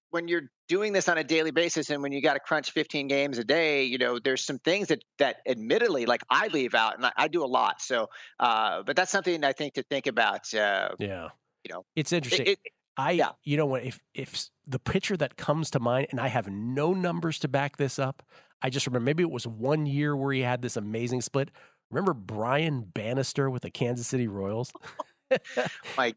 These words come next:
Speaker 1: God, yeah,
Speaker 2: He,
Speaker 1: that's a good pull, man.
Speaker 2: he was, like, great in the day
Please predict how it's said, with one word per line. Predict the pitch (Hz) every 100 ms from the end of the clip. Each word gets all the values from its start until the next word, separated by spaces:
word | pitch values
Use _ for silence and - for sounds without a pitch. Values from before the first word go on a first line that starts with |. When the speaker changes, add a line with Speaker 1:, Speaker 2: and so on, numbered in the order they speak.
| -
Speaker 1:
God, | 139 127 123 120
yeah, | 131 160 151 135
Speaker 2:
He, | 175
Speaker 1:
that's | 175 170
a | 139
good | 156 135 -
pull, | 147 135 120
man. | 120 202
Speaker 2:
he | 185
was, | 143
like, | 147 139 135 117
great | 123 131 135 147 156 147
in | 135
the | 131
day | 117 120 95 -